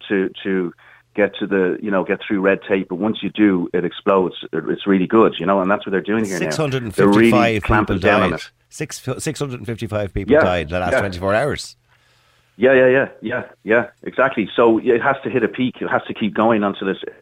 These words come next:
Speaker 1: it goes down. You know what I mean?
Speaker 2: Yeah.
Speaker 1: So, and it depends on each province, because a lot of provinces are way down in what they were before. You know what I mean?
Speaker 2: Okay.
Speaker 1: So, uh, it, it just depends on the years in. But,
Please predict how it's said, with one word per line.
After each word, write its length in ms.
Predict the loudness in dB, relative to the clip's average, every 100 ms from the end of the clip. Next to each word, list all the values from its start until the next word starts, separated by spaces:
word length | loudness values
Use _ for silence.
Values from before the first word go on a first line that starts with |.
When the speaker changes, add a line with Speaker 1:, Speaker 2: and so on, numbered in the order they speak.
| _ _
Speaker 1:
it 120 | -12 -6 2
goes 200 | 2 4
down. 300 | 4 2 0 -6
You 100 | 0
know 60 | 2
what 60 |
I 40 | 2
mean? 180 | 0 -4 -12
Speaker 2:
Yeah. 180 | -10 -10 -14 -2
Speaker 1:
So, 280 | 4 6 6
and 120 | 4
it 80 | 0
depends 440 | 0 0 2 0
on 80 | -2
each 160 | -4 -6
province, 360 | -4 -2 -4 -6
because 320 | -8 -2 -2
a 60 | 0
lot 140 | 0
of 80 | 0
provinces 500 | -2 -2 -2 -8 -2
are 100 | 0
way 260 | 2 0 0
down 320 | -2 -4 -6 -12 _ _ -10
in 120 | -2
what 140 | 0 0
they 80 |
were 180 | 0 0
before. 440 | -2 -2 0 0 -4 -8
You 100 | -4
know 60 |
what 80 | -2
I 20 |
mean? 240 | 0 -2 -6 _ _
Speaker 2:
Okay. 280 | -10 -4 0
Speaker 1:
So, 400 | 4 4 2 0
uh, 260 | 0 -2 -4
it, 160 | -8 -6
it 100 | -4
just 140 | -4
depends 380 | -4 -2 -2 -2
on 60 | -2
the 40 |
years 220 | 0 2
in. 140 | 0 -4 -8 -20 0
But, 240 | 4 4